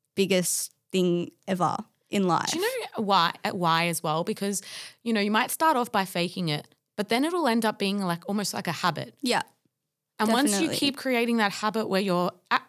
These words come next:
Speaker 2: acting confident, then you'll start feeling confident, then you'll eventually be confident.
Speaker 1: Absolutely.
Speaker 2: And that's why I think it's really important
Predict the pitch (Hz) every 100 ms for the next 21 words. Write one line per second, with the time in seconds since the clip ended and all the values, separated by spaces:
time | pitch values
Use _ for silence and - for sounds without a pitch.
0 | _ 277 - 262 240 175 170 185 180 254
1 | 330 403 - 277 - 233 247 247 185 185
2 | 208 214 208 240 254 247 - _ 214 202
3 | 196 190 175 170 170 170 147 156 143 214
4 | - 196 190 - - 220 240 262 - 349
5 | 370 311 262 254 196 208 208 196 - 185
6 | 175 151 -